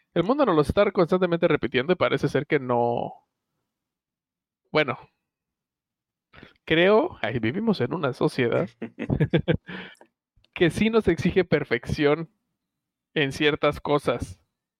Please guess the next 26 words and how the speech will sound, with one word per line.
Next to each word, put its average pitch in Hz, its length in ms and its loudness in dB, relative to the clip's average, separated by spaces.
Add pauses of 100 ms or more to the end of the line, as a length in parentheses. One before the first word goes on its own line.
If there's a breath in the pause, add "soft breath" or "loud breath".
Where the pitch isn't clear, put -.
(220)
Es - 160 -2
como 151 260 4
muy 143 320 2
injusta 147 480 2
en 143 120 0
algunas, 131 380 0
o, - 60 0
o, - 320 -2
o - 40 -4
sea, 131 140 -2
como 131 380 -2 (680)
siento 196 340 2
que 160 120 2
sí 160 160 2
se 165 140 4
espera 151 400 2
mucho 143 440 -2
de, 131 180 -4
de 123 120 -8
las 120 200 -12
personas 143 680 -4
en 123 100 -8
general, 127 640 -4
el, 120 500 -8 (540)
de 135 80 -8
cier-, 139 360 -6